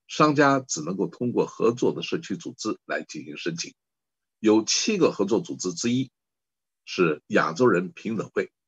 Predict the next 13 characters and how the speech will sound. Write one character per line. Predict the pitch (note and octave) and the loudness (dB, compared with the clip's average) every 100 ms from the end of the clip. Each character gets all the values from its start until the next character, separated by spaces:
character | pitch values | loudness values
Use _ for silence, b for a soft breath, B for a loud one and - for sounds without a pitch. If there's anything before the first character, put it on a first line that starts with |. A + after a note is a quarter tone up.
| _ _ | _ _
信 | - - D3+ F#2+ | -8 -2 -2 0
贷 | G2+ | 0
中 | E2 - | 0 -4
心 | - B2+ B2 _ | -2 0 -2 _
跟 | - F#2+ F#2 | -2 -2 -2
振 | - C3 - | 0 0 0
兴 | - G2+ | -6 -6
商 | G2+ A2+ A2+ | -4 -2 0
业 | G#2 D2 - | -2 -4 -6
服 | G2 | -6
务 | F#2 | -6
中 | E2 F2 | -6 -8
心。 | - A2+ | -6 -6